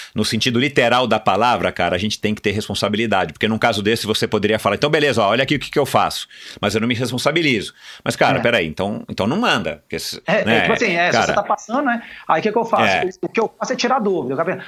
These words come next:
Speaker 2: "Ah, quantas sessões de natação você faz por semana, tanto?" Pô, Brunão,
Speaker 1: Claro.
Speaker 2: igual eu pergunto todo dia.
Speaker 1: É
Speaker 2: Esses
Speaker 1: trocar uma,
Speaker 2: números
Speaker 1: é trocar uma opinião, mas assim,
Speaker 2: É,
Speaker 1: uma coisa
Speaker 2: é.
Speaker 1: é você dizer pra pessoa, "Olha, olha, você tem que consumir X de carboidrato, X de gordura,
Speaker 2: Sim.
Speaker 1: X disso por dia",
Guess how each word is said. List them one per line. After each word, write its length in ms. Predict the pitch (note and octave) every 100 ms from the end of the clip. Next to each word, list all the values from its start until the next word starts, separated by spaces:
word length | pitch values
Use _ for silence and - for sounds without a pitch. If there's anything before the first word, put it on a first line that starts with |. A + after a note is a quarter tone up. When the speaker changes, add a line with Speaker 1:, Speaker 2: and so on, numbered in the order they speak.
| -
Speaker 2:
"Ah, 120 | A#3
quantas 280 | A3+ B3+ B3+
sessões 300 | B3+ - G#3+
de 60 | G#3
natação 360 | G#3+ G#3 G#3
você 120 | F#3+
faz 200 | F3+ G3
por 80 | F#3+
semana, 360 | G3 F3+ E3 C#3+
tanto?" 260 | G#3 G3+ - - -
Pô, 140 | C4+ C4
Brunão, 300 | B3 A#3 G#3
Speaker 1:
Claro. 140 | F3
Speaker 2:
igual 340 | D3 D3 F#2 -
eu 20 |
pergunto 240 | G3+ G3+ _ _ _
todo 100 | F#3+
dia. 120 | F3
Speaker 1:
É 40 | E3
Speaker 2:
Esses 240 | - D3
Speaker 1:
trocar 260 | E3+ D3+ E3
uma, 60 | F3
Speaker 2:
números 120 | F3+ D3
Speaker 1:
é 20 |
trocar 280 | F#3+ F#3+ D#3+
uma 160 | E3+ E3+
opinião, 640 | D3 E3 F3+ E3 C#3+ B2
mas 160 | G#2 G#2+
assim, 180 | A2+ -
Speaker 2:
É, 40 |
Speaker 1:
uma 140 | G2+ G2
coisa 220 | A#2+ C#3
Speaker 2:
é. 20 |
Speaker 1:
é 20 |
você 240 | C#3+ - D3+
dizer 220 | C3 C#3
pra 120 | C#3+
pessoa, 320 | C#3+ C3+ C3+ B2
"Olha, 200 | A2+ B2
olha, 360 | G#2+ F#2 F#2
você 240 | F#2 G2+ A2
tem 160 | A#2+
que 80 | A2+
consumir 420 | - A2 A2 G2
X 280 | F2 - C3+
de 80 | A#2
carboidrato, 560 | B2+ A2 G2+ G#2+ B2 -
X 180 | C3
de 80 | A2
gordura, 400 | A2 F#2+ A2+ A#2+
Speaker 2:
Sim. 60 | A2+
Speaker 1:
X 200 | B2 G2
disso 240 | A2+ -
por 160 | - F2
dia", 360 | F#2+ B2+ C3+